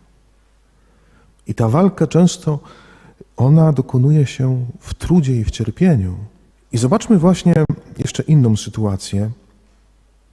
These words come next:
e, kiedy, e, to Mojżesz nie chciał, żeby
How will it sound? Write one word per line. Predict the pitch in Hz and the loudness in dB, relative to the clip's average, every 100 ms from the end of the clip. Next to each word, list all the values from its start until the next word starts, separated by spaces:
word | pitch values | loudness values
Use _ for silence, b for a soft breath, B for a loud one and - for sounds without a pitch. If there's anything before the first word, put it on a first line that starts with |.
| _ _ _ - - | _ _ _ -20 -10
e, | 104 95 98 98 104 | -4 0 0 0 -4
kiedy, | - - 110 98 110 107 110 110 b b b b b _ - | -6 -2 -2 0 0 0 0 -4 b b b b b _ -10
e, | 110 101 101 | -6 -2 -2
to | 101 - 113 | -4 -4 0
Mojżesz | 104 131 143 120 113 107 - - - - _ _ _ _ _ _ _ _ _ - _ | 2 4 2 2 2 0 -4 -16 -20 -20 _ _ _ _ _ _ _ _ _ -20 _
nie | 120 139 | 2 2
chciał, | 175 - - 135 123 | 0 -4 -6 -4 -6
żeby | 107 107 98 104 101 | -6 -6 -6 -8 -8